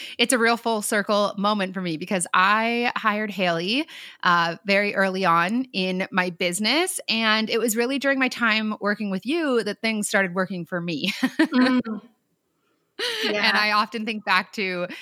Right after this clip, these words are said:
Speaker 1: several of our coaching calls in the beginning where I was, like, just in tears and s-, so frustrated, and you really helped me through that. And by the end of our time working together, I'd had, like, our first,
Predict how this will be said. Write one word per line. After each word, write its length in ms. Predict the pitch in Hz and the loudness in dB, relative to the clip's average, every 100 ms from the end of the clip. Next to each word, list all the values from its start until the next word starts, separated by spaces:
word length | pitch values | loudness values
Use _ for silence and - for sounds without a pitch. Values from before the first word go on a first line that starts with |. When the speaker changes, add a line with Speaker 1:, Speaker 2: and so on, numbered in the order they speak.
| - - - _ | -16 -20 -20 _
Speaker 1:
several 460 | - 226 247 381 190 | -2 0 2 0 0
of 140 | 175 | -2
our 160 | 175 180 | -2 -2
coaching 320 | 208 220 208 | -4 -4 0
calls 320 | 185 175 175 | 0 0 -4
in 80 | 170 | -6
the 60 | |
beginning 420 | 165 165 190 240 165 | -4 -2 2 2 2
where 120 | 156 | 0
I 120 | 156 | 0
was, 200 | 165 151 | 0 -4
like, 280 | 139 131 165 | -6 -6 -6
just 240 | 175 - | -8 -6
in 120 | 160 | -6
tears 520 | 160 185 185 165 165 165 | -4 -2 0 0 -2 -4
and 140 | 165 | -2
s-, 260 | 180 - - - | -4 -4 -6 -8
so 380 | - 226 196 | -2 2 2
frustrated, 680 | 214 214 196 - 196 190 185 | 2 0 0 2 2 2 0
and 140 | 185 | -2
you 80 | 180 | -2
really 180 | 190 226 | 0 0
helped 260 | 190 214 214 | 2 0 2
me 140 | 202 | -4
through 280 | - 180 214 | -4 -4 2
that. 280 | 226 240 - | 4 4 2
And 140 | 185 | 0
by 140 | 180 175 | 2 0
the 80 | 175 | 0
end 100 | 170 | -2
of 60 | |
our 100 | 175 | -2
time 200 | 196 170 | 0 0
working 200 | 170 175 | 0 -2
together, 300 | 165 165 160 | -4 -2 -2
I'd 60 | 160 | -2
had, 160 | 160 | -2
like, 160 | 151 - | -4 -4
our 100 | 156 | -6
first, 320 | - 165 - | -4 -8 -8